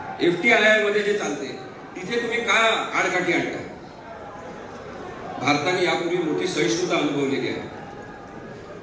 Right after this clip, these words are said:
जेव्हा अनेक नाटकं झाले, अनेक सिनेमे त्याच्या स-, अशा विषयांवर झाले.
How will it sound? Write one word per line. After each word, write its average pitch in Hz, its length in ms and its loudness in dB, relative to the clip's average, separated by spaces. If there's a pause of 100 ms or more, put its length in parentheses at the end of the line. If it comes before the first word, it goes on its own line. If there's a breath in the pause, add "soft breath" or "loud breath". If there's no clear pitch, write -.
(920)
जेव्हा 185 520 4 (680)
अनेक 220 260 2
नाटकं 175 320 4
झाले, 180 500 0 (100)
अनेक 202 300 2
सिनेमे 226 300 4
त्याच्या 202 240 2
स-, 160 340 0
अशा 185 100 2
विषयांवर 175 440 2
झाले. 147 300 2